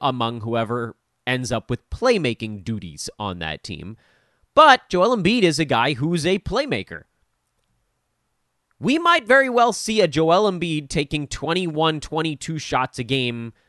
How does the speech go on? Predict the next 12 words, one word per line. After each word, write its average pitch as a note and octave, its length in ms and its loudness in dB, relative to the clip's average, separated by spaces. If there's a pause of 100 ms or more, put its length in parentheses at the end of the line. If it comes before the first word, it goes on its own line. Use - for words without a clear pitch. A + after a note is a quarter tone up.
(300)
uh, F#2+ 500 -2
like A2 280 -4
Bradley D3 540 0
Beal C3+ 520 0
all C3+ 220 2
by C3 240 0
himself, B2 580 -4
Washington A#2 560 -6
Wizards G#2 420 -6
kind F2+ 280 -8
of D#2 80 -16
ze-, G2 160 -14